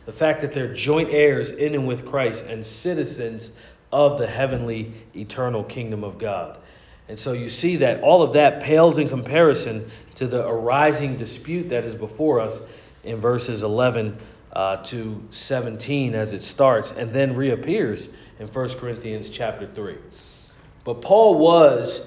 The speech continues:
I mean, let's, let's think about this. Paul was indeed thankful for them. In spite of what would occur next, the division that would challenge their fellowship in Christ, Paul did not excuse it as, "Well, no church is perfect."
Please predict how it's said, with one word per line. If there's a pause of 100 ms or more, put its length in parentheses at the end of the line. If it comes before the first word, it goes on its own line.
(300)
I
mean,
let's,
let's (240)
think
about
this.
Paul
was
indeed
thankful
for
them.
In
spite
of (320)
what
would
occur
next,
the
division
that
would
challenge
their
fellowship
in
Christ, (560)
Paul
did
not
excuse
it
as,
"Well, (160)
no
church
is
perfect."